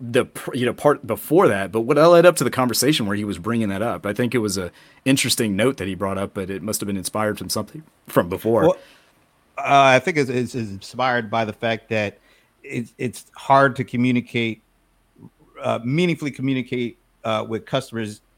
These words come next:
Speaker 2: generally speaking, because of some of the issues around the technology and because the, the data model is kind of broken and spread out,
Speaker 1: Mm-hmm.
Speaker 2: and you can't really, it, you know, there's no one channel anymore to interact with customers. So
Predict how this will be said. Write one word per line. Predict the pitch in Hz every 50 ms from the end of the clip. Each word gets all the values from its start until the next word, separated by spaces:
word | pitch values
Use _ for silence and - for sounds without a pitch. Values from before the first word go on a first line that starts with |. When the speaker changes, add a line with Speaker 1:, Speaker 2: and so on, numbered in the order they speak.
| _ _ _ _ 107
Speaker 2:
generally | 107 131 160 190 156 127 120
speaking, | 117 - - 120 117 98 107 110 107 98 - _ _ _ _ _ _ _
because | - 131 - - - 170 175 180 165
of | 165 139
some | - - 143 135
of | 131 127
the | - - 127
issues | 127 123 - 131 123 110 117
around | 113 123 127 127
the | 127 120
technology | - - 127 - 123 123 120 123 120 120 113 113 120 123 120
and | 113 110 101
because | 113 - - 123 120 107
the, | 110 120 117 120 - _ _ _
the | - 110
data | 110 131 123 120
model | 117 117 117 120 110
is | 95 -
kind | - 135 117
of | 107 95
broken | - 123 123 120 120 - 123 123 120 117
and | 107 107
spread | - - - 131 127 117 113
out, | 120 117 117
Speaker 1:
Mm-hmm. | 123 -
Speaker 2:
and | 90 107
you | 104
can't | - - 139 131 127 127 - _ _ _ _ _ -
really, | 113 120 131 143 151 151 151 147 143 139 139 151
it, | - - 131 131 - _ _ _ _
you | 123 123
know, | 120 120 117 117 - - _ _ _ _ _ _ _ _ _ _ _ - - _ 143 -
there's | 147 143 135 110
no | 127 143 160 160
one | 143 139 139 156 160 151 135
channel | - 170 160 156 147 135 131 117
anymore | 123 120 120 117 120 117
to | 110 117 117
interact | 120 123 120 120 120 120 120 120 -
with | 107 107
customers. | - 127 120 - - 120 113 110 107 104
So | - 120 117 110 104 -